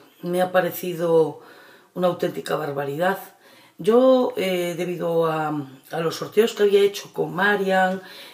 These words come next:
eh, con Inés, del canal de Ibonillo, Marian, del canal de Dianjoma cien, eh, pues, em, tenía ya,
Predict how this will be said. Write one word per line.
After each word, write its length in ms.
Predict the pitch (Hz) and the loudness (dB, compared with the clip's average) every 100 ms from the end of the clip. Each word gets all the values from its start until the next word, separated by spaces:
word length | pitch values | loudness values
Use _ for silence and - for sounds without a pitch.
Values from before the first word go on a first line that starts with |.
| _ | _
eh, 800 | 151 165 160 156 156 151 151 151 - - | -6 -2 -2 -2 -6 -6 -6 -8 -10 -12
con 720 | - 156 156 151 151 147 147 143 | -6 -6 -6 -6 -6 -4 -6 -8
Inés, 640 | 147 165 214 208 202 - - - - - - | -8 -4 -2 -2 -4 -10 -18 -20 -20 -20 -14
del 280 | 156 135 | -10 -10
canal 400 | - 143 151 160 | -10 -8 -6 -6
de 120 | 151 151 | -4 -6
Ibonillo, 720 | 147 156 135 156 202 190 190 | -8 -8 -8 -6 -4 0 0
Marian, 400 | 185 170 170 175 | 2 0 0 -2
del 120 | 156 151 | -2 -6
canal 480 | 143 143 143 156 151 | -8 -8 -8 -8 -8
de 100 | 151 | -10
Dianjoma 520 | 151 143 - 156 139 | -10 -10 -10 -10 -10
cien, 420 | - 196 190 190 - - - - - - - | -2 0 0 -4 -10 -20 -18 -16 -18 -16 -6
eh, 760 | 180 170 170 165 160 156 151 147 - - _ _ - - - - | -4 -2 -4 -4 -4 -4 -8 -10 -18 -20 _ _ -20 -20 -20 -8
pues, 440 | 180 180 175 - | -2 -2 -2 -4
em, 880 | 180 170 165 165 160 151 143 143 147 - - - - _ - - - - - - - 82 _ _ _ _ _ - - | -2 -2 -2 -2 -4 -6 -8 -8 -12 -16 -18 -18 -20 _ -18 -18 -20 -20 -20 -20 -20 -20 _ _ _ _ _ -20 -10
tenía 320 | 190 196 208 214 | -4 0 2 4
ya, 480 | 202 208 220 220 | 4 4 2 0